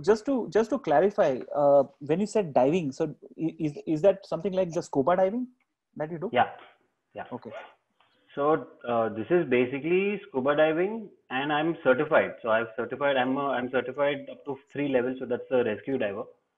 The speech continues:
Speaker 1: Oh, okay.
Speaker 2: And, uh, yeah, I mean, to shoot underwater, you can either be a, I mean, ideally you should be a,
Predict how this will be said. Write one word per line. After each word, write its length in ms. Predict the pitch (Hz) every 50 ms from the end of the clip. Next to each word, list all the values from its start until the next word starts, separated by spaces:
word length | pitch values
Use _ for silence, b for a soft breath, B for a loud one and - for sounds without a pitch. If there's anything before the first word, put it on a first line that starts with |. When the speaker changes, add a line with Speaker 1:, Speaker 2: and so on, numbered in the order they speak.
| _ _ _ _ -
Speaker 1:
Oh, 220 | - 165 156 131 139
okay. 200 | 139 - 135 123 _ _ _
Speaker 2:
And, 640 | - - 127 131 131 131 135 135 135 139 139 139 131
uh, 360 | 139 139 139 139 143 147 143 135 131 - - _ _ 175
yeah, 160 | 147 143 117
I 80 | 110
mean, 200 | 123 147 151 135 -
to 80 | 165 151 -
shoot 160 | 208 226 196 185
underwater, 420 | 160 156 175 180 185 180 180 190
you 160 | 180 160 156
can 160 | 127 165 147
either 220 | 127 117 127 139 160
be 180 | 156 160 156 160
a, 280 | 160 165 170 170 160
I 360 | 139 - - - _ _ - 123
mean, 200 | 120 113 107 101
ideally 400 | 101 101 113 120 131 147 156 170
you 100 | 160 139 - -
should 100 | - 123
be 120 | 131 135
a, 280 | 139 139 139 143 135 131